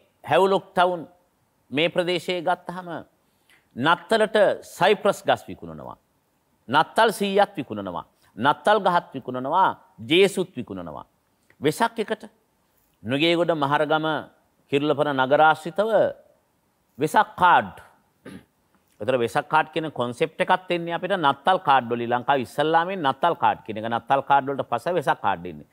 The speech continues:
ඒ වෙසක් කාඩ් විකුණ තාවකාලික වෙළඳ පොළවල් ගොඩනගෙනවා ඒ ආසන්නයේ. දැන් චීනෙන් වෙස් මූණු, අ, වෙසක් උත්සවයට අවශ්‍ය සියලු සැරසිලි චීනෙන් එනවා.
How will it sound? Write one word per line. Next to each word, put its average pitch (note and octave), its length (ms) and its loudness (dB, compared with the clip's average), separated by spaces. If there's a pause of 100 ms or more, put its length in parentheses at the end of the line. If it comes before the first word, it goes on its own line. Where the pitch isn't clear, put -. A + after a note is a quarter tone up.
(160)
ඒ A#2+ 160 -2
වෙසක් D3 300 0
කාඩ් F3+ 220 4
විකුණ F3 300 -4
තාවකාලික F#3+ 800 4 (480)
වෙළඳ E3+ 340 2
පොළවල් D#3+ 380 4
ගොඩනගෙනවා A#2+ 640 -2 (920)
ඒ A2 120 -2
ආසන්නයේ. C2+ 440 -12 (960)
දැන් F#3+ 260 0
චීනෙන් A#3 460 0 (520)
වෙස් D#3 320 0
මූණු, B2+ 400 -6 (920)
අ, F#2 60 -8 (360)
වෙසක් C#3 440 -2
උත්සවයට F#3+ 420 -4
අවශ්‍ය G3+ 300 -2
සියලු G#3+ 380 2
සැරසිලි F#3+ 440 0
චීනෙන් D#3 420 -2
එනවා. G2 280 -8